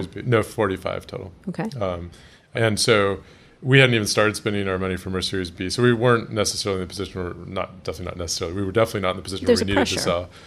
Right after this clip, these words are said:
Speaker 1: We really felt like we wanted Quip to grow faster, and this was a really great way to do it. And we felt really aligned, uh, with the team at Salesforce. And so, you know, you're weighing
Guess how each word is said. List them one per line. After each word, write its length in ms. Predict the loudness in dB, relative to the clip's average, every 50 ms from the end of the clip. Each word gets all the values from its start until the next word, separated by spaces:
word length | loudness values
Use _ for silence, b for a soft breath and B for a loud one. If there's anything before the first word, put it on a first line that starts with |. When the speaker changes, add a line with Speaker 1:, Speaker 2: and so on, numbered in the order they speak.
| B B B B
Speaker 1:
We 240 | B 0 2 4 6
really 220 | 8 8 8 8 6
felt 160 | 6 4 4
like 120 | 4 2 0
we 80 | -2
wanted 320 | 0 2 2 0 0 -4 -4
Quip 180 | -6 -8 -6 -6
to 80 | -6
grow 160 | 0 0 0
faster, 540 | 0 0 -2 -4 -2 -4 -4 -4 -2 -2 -2
and 180 | -2 -4 -4 -4
this 140 | -6 -6 -8
was 100 | -8 -8
a 80 | -6
really 240 | -4 -2 -2 -2 -2
great 220 | -2 -2 -2 -2 -2
way 80 | -4
to 100 | -4 -4 -6
do 200 | -4 -4 -2 -2
it. 60 | -2
And 80 | -4 -4
we 60 | -8
felt 160 | -4 -4 -4
really 180 | -2 0 -2 0
aligned, 640 | 0 0 0 0 0 0 -2 -4 -6 -10 -10 -10 -6
uh, 160 | -6 -4 -4 -4
with 160 | -6 -6 -8
the 100 | -8 -10
team 240 | -8 -8 -8 -8 -8
at 60 | -8
Salesforce. 580 | -4 -2 0 0 -2 -2 -4 -4 -4 -4 -6 -8
And 100 | -8 -4
so, 280 | 0 0 0 0 0 B B B B B B B B
you 80 | 2
know, 60 | 4 6
you're 140 | 6 6
weighing 580 | 6 6 6 6 6 4 2 0 -2 -4 -6 -8